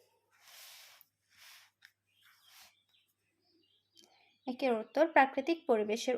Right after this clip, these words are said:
উপাদানগুলোর মধ্যে বৈচিত্র্য রয়েছে। কোথাও উঁচু নিচু পাহাড়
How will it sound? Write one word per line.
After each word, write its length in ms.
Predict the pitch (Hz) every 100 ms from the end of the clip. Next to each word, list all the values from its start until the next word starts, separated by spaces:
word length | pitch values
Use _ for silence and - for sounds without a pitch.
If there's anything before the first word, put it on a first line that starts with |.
| -
উপাদানগুলোর 760 | 240 220 214 220 226 208 202
মধ্যে 760 | 202 196 190 - 285 453 - _ _ _ _ _ _ -
বৈচিত্র্য 440 | 247 240 226 214
রয়েছে। 400 | 202 185 185 196
কোথাও 440 | 208 233 226 220 220
উঁচু 320 | - 240 -
নিচু 260 | 320 330 339
পাহাড় 400 | 320 285 277 415